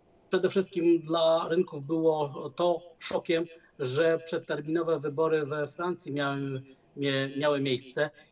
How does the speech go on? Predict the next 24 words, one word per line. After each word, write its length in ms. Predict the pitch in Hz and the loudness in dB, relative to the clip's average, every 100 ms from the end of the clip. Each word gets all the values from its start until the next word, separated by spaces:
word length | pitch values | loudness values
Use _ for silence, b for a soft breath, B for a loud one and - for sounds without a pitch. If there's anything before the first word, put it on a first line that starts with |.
| - | -8
i 60 | |
to 120 | 143 185 | -2 0
doprowadziło 680 | 170 170 165 156 165 165 156 | 0 -2 -2 -2 0 0 2
do 260 | 160 156 | 2 0
zwiększenia 600 | 135 143 156 - 196 170 | -2 -8 -10 -2 0 0
się 440 | 143 170 156 147 143 | -2 -2 -2 0 2
ryzyka 600 | 185 175 165 156 143 - | 2 0 -8 -4 -6 -6
i 120 | 156 - | -16 -4
obaw 400 | 214 214 151 - - | 0 2 2 -2 -2
o 140 | 202 | -2
to, 260 | 185 170 165 b b b - | 0 -4 -4 b b b -6
że 160 | 139 | -6
sytuacja 520 | - 190 185 190 190 | -4 0 2 2 -4
fiskalna 540 | - 185 - 220 214 190 | -4 -8 -4 -2 0 -2
tego 220 | 165 160 | -6 -8
kraju 340 | - 185 180 170 | -4 0 0 0
może 400 | 175 170 170 165 | -4 -2 -2 -2
się 320 | - 170 160 | -2 -2 -2
zdecydowanie 680 | 165 160 175 160 160 165 160 | -2 -8 -8 -2 0 -2 -6
pogorszyć. 760 | - 143 208 208 - 135 - _ b b b _ | -10 -2 0 0 -2 -10 -10 _ b b b _
Dlatego 360 | 151 170 170 170 | -2 0 0 0
też, 380 | 180 180 - | 0 -2 -4
e, 300 | 175 160 160 147 | 0 0 0 0
my 300 | 170 190 | 2 4